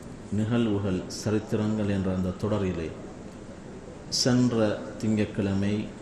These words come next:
அல்லாஹ் சுப்ஹானஹு வ தஆலா எங்களுடைய தலைவர்,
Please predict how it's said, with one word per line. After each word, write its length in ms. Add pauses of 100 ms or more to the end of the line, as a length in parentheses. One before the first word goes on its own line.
(480)
அல்லாஹ் 260 (120)
சுப்ஹானஹு 560
வ 40
தஆலா 480 (440)
எங்களுடைய 420 (100)
தலைவர், 480